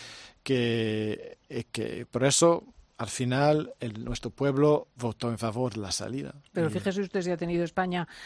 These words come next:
Speaker 2: una historia distinta de la del resto del continente. Para ustedes, la Primera Guerra Mundial, la Segunda,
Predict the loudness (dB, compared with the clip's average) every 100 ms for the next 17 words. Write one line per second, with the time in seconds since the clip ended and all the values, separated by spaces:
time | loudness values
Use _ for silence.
0 | -18 -8 0 0 2 0 2 0 -2 0
1 | 2 2 0 0 0 0 0 -2 -4 -2
2 | -2 -2 -4 -2 -2 -2 -2 -2 -2 -2
3 | -2 0 0 0 -2 -2 -2 0 0 -2
4 | -2 0 0 0 -2 -4 -2 0 -2